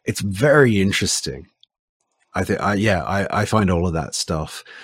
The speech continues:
incredibly profound, and you couldn't house it within a familiar genre structure. You just can't make that book, I don't think.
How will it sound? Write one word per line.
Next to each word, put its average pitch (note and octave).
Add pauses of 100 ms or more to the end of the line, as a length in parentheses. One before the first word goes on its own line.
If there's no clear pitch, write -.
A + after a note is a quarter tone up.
(580)
incredibly G2
profound, E2+
and G2
you G2
couldn't A#2+ (420)
house G2
it F2 (240)
within F2 (140)
a F#2
familiar F2 (380)
genre E2+
structure. - (100)
You F#2+
just F#2+
can't F2+
make D#2
that -
book, -
I E2+
don't D2
think. -